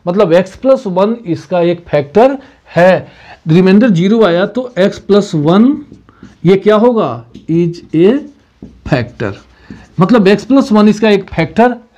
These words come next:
है। आइए हम और factor को निकालते हैं। तो इसके लिए अब क्या करिए कि इसको divide करिए, x plus one से ये जो polynomial है इसको divide करो,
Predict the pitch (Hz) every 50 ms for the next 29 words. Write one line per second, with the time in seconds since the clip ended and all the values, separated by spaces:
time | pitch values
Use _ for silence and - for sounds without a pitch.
0 | _ _ - 147 127 101 95 - _ - _ _ _ _ _ - - _ _ _
1 | _ - 170 196 226 247 247 247 208 170 170 196 196 202 202 185 190 185 175 165
2 | 175 165 160 165 156 156 160 185 180 - 170 - - - 220 226 226 220 208 -
3 | - 160 147 - 151 151 170 214 240 240 - - - - - - - - - -
4 | - - _ _ _ _ _ _ _ _ - - 247 240 233 208 208 - 254 269
5 | 220 175 170 165 180 170 180 175 - 190 190 202 247 262 - - _ _ _ -
6 | 180 190 190 - 208 208 185 - 185 185 180 175 220 220 233 233 - 170 170 160
7 | 170 185 175 160 135 - - - _ _ _ _ _ _ _ _ _ _ _ _
8 | - 180 190 202 226 226 220 196 180 185 185 175 190 202 202 - 202 165 151 147
9 | 147 147 143 143 175 175 190 214 214